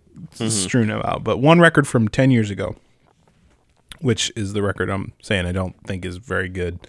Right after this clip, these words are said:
Speaker 2: And
Speaker 1: Yeah,
Speaker 2: then
Speaker 1: I'm not a big fan.
Speaker 2: they put out this <laughs> song, uh, from this new record a few months ago, uh, called It Gets Better,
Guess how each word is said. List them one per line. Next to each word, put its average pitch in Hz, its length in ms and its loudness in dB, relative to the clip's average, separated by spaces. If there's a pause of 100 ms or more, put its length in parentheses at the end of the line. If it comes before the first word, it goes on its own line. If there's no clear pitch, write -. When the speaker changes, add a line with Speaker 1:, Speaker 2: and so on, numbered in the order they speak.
(600)
Speaker 2:
And 117 160 2
Speaker 1:
Yeah, 120 60 6
Speaker 2:
then 117 240 4
Speaker 1:
I'm 110 140 4
not - 20 -2
a 85 60 -2
big 87 200 -8
fan. 85 280 -10 (1500)
Speaker 2:
they 120 220 4
put 151 260 4
out 156 160 6
this 139 200 4
<laughs> - 20 0
song, - 840 2 (1120)
uh, 110 520 4 (880)
from 123 280 2
this 113 180 0
new 220 200 6
record 113 340 6
a 104 40 2
few - 340 2
months 139 320 6
ago, 90 520 -2 (580)
uh, 87 480 0 (300)
called 90 260 -4
It 107 180 -8
Gets 107 220 -2
Better, 101 500 -2